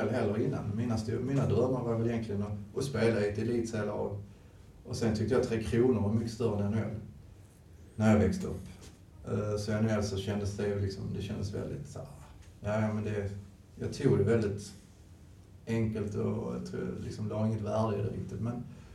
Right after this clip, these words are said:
på V M så träffade jag då, helt plötsligt så var det uppsatta möten med då fem G Ms.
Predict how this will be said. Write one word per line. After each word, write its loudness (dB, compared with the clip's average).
på 6
V 8
M 4
så -4
träffade 0
jag 0
då, 2
helt 0
plötsligt -2
så 0
var -2
det 0
uppsatta -2
möten 0
med 0
då 0
fem 0
G 2
Ms. -2